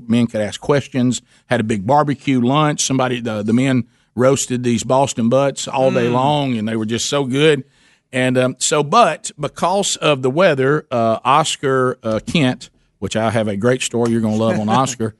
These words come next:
Speaker 2: <laughs>
Speaker 1: um, uh, and he doesn't always fly us, but he ha-, he and his pool of pilots, it's his company, uh, and he leases out various planes based on people who are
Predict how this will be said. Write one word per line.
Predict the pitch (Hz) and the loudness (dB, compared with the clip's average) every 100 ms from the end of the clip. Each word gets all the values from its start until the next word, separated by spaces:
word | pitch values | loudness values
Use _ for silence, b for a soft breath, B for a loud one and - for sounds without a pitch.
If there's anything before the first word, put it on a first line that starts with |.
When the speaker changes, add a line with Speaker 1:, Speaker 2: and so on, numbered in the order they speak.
| B | B
Speaker 2:
<laughs> | 147 127 113 | -14 -10 0
Speaker 1:
um, | 117 120 127 - - | 2 2 0 -6 -10
uh, | 127 123 120 | -6 -4 -2
and | 120 | 0
he | 120 | 2
doesn't | 160 131 120 - | 2 2 0 2
always | 202 185 131 120 | 2 4 2 0
fly | - 120 117 113 | -4 -2 0 0
us, | 147 - | 0 -4
but | 127 117 117 120 - | -2 -2 -4 -16 -10
he | 131 123 | -6 -4
ha-, | 123 120 | -2 -2
he | 147 151 | -2 -2
and | 123 | 0
his | 123 | 0
pool | - 147 123 | 0 -2 -2
of | 110 | -2
pilots, | - 123 123 - | 0 2 0 -2
it's | 107 | -8
his | 131 | -8
company, | - 139 127 120 113 - b b b - | -6 -2 -2 0 0 -2 b b b -8
uh, | 107 110 | -4 -2
and | 113 107 | -2 0
he | 123 | 0
leases | 117 120 113 | 0 -2 -2
out | 117 113 110 | -4 -4 0
various | 117 117 107 - | 0 2 -2 -4
planes | 127 117 110 113 - | -2 -2 0 0 -2
based | 117 110 - | -4 -4 -4
on | 110 110 110 113 | -2 0 -2 -4
people | 110 120 107 | -4 -2 0
who | 110 | -2
are | 107 | -2